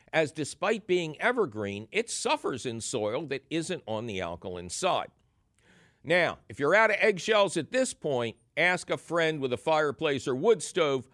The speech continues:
for some of their ashes for your boxwood. Ashes from a hardwood fire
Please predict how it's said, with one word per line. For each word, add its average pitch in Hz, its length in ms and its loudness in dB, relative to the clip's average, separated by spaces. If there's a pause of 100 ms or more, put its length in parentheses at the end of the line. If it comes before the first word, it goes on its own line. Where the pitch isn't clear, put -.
for 123 180 -6
some 151 280 0
of 131 100 0
their 113 180 2
ashes 131 460 0
for 101 140 -6
your 92 160 -4
boxwood. 95 580 -4 (1000)
Ashes 151 520 2
from 120 220 -4
a 110 100 -2
hardwood 104 500 0
fire 170 460 0